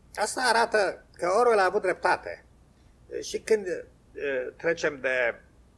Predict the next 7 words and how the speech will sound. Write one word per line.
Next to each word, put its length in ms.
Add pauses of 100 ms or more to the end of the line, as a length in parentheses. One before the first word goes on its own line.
(420)
uh, 60 (460)
de 220
mass 240
media, 380
de, 400 (280)
uh, 340 (600)
de 400